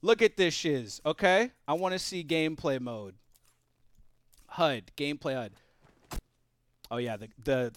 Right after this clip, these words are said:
frickin' theater mode here is, like, actually kinda trash, so I need to go third person.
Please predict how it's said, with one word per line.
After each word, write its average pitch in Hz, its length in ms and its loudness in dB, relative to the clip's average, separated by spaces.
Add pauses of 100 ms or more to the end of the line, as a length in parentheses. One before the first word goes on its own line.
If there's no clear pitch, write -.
frickin' 123 600 -2
theater 147 340 -2
mode 113 220 -8
here 113 200 -8
is, 107 140 -12
like, 104 180 -12
actually 110 360 -12
kinda 101 260 -14
trash, 87 400 -16
so - 100 -18
I 90 120 -16
need 95 100 -18
to 92 80 -18
go 87 120 -18
third 82 240 -20
person. - 320 -20